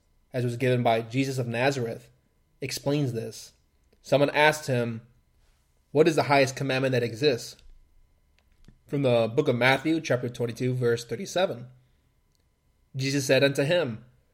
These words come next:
"Thou shalt love the Lord thy God with all thy heart, and with all thy soul, and with all thy mind." This relates with the three brains of Gnostic esoteric psychology. The heart,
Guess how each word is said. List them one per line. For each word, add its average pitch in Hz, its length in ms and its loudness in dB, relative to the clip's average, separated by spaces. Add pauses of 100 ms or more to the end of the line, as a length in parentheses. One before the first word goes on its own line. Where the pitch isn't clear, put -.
(260)
"Thou 127 140 0
shalt 127 180 2
love 135 220 4
the 135 100 2
Lord 131 320 4
thy 123 140 2
God 123 340 2
with 131 100 -2
all 123 200 2
thy 117 160 -2
heart, 127 500 -2 (500)
and 139 80 -4
with 123 120 0
all 143 180 6
thy 131 140 4
soul, 120 760 4 (340)
and 139 80 -8
with 123 120 0
all 123 100 4
thy 117 140 -4
mind." 113 600 -6 (1000)
This 151 180 2
relates 170 640 6 (260)
with 151 220 -2
the 127 380 6
three 156 100 2
brains 139 560 2
of 117 220 2
Gnostic 131 680 0 (120)
esoteric 127 460 -2
psychology. 120 800 -4 (1300)
The 113 100 -6
heart, 131 580 2